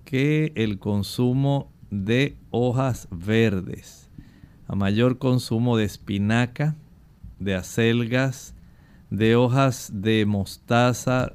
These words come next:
de hojas de, mm, remolacha, este tipo de productos de lechuga romana van a ayudar para que usted pueda tener a su disposición una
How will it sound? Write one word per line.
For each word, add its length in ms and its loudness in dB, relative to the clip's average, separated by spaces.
de 300 0
hojas 500 0
de, 760 -2
mm, 720 -14
remolacha, 880 2
este 320 4
tipo 360 2
de 120 4
productos 800 0
de 180 2
lechuga 520 0
romana 720 0
van 240 4
a 40 6
ayudar 460 2
para 220 0
que 120 -2
usted 360 0
pueda 380 0
tener 460 2
a 80 0
su 100 0
disposición 840 0
una 380 0